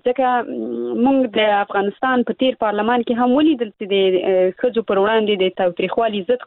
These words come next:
قانون، آه، آه، باندې کار روان و او ولسمشر غني هغه، آه، فوق العاده توشیح کړ. آه، مګر،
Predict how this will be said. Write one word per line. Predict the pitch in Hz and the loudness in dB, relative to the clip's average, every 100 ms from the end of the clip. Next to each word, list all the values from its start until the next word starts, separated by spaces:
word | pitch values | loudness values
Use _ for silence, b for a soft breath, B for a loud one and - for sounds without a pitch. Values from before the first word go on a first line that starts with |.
| 196 | -2
قانون، | 185 233 208 | 0 0 0
آه، | - - - - - - | -4 -16 -18 -18 -8 -2
آه، | 208 196 190 185 196 185 185 185 180 | 0 0 0 0 0 2 2 2 2
باندې | 196 190 185 | 0 -2 -2
کار | 254 277 262 | -2 0 2
روان | 247 247 233 226 | 2 2 0 0
و | |
او | 226 214 196 190 185 | 0 2 2 2 2
ولسمشر | 190 185 - 220 233 202 | 2 0 0 -2 0 0
غني | 208 226 240 | 2 2 2
هغه، | 214 220 214 - | 0 0 -2 0
آه، | 196 185 185 175 185 175 - 202 - - 190 - | 0 2 2 2 2 0 -2 -2 0 0 -2 -2
فوق | 202 - | -2 0
العاده | 208 196 240 226 | 0 0 0 0
توشیح | 202 190 - 277 | -2 -2 0 0
کړ. | 277 247 B B B B | 0 -2 B B B B
آه، | 214 202 | -2 0
مګر، | 202 214 269 311 | 2 2 0 2